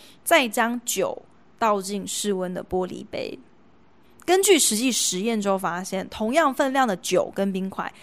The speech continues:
分别经过三十秒钟的手摇或者是搅拌之后，这下就发现两者是有很大的差别的。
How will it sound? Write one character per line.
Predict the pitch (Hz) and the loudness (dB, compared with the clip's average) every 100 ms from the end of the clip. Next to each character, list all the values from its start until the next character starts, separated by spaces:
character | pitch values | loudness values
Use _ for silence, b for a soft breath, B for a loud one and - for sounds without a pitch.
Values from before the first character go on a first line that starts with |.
| B B | B B
分 | - 330 330 | 0 2 2
别 | 240 208 | 2 2
经 | 208 226 | 0 0
过 | 226 190 | 0 0
三 | - 226 240 | 0 0 0
十 | - 196 | -2 -2
秒 | 190 - | -2 -2
钟 | 202 | -4
的 | 196 | -4
手 | 196 185 147 | -4 -4 -4
摇 | 165 135 85 - - - | -4 -4 -4 -6 -8 -2
或 | 220 | -2
者 | |
是 | 185 202 | -2 -4
搅 | - - | -4 0
拌 | 226 214 | 2 2
之 | 202 220 | -2 2
后， | 311 294 - - - - - - - b b b b _ - | 8 8 6 -10 -20 -20 -20 -20 -20 b b b b _ -8
这 | - 302 214 | 2 4 4
下 | - 233 - - - - | 4 4 4 -2 -16 -4
就 | 226 | -2
发 | 208 - 185 208 | -2 0 -2 -2
现 | 208 214 190 - | -2 -2 -2 -6
两 | 190 175 202 | -6 -4 -4
者 | 233 - - - 226 - - - | -2 -2 -4 -8 -16 -20 -20 -10
是 | - 254 | -6 -2
有 | 220 180 139 - | 0 2 0 -4
很 | - 180 185 | -6 -4 0
大 | 214 | 2
的 | 180 | 0
差 | - 190 185 | -2 -4 -4
别 | 196 - - | -4 -8 -8
的。 | - | -12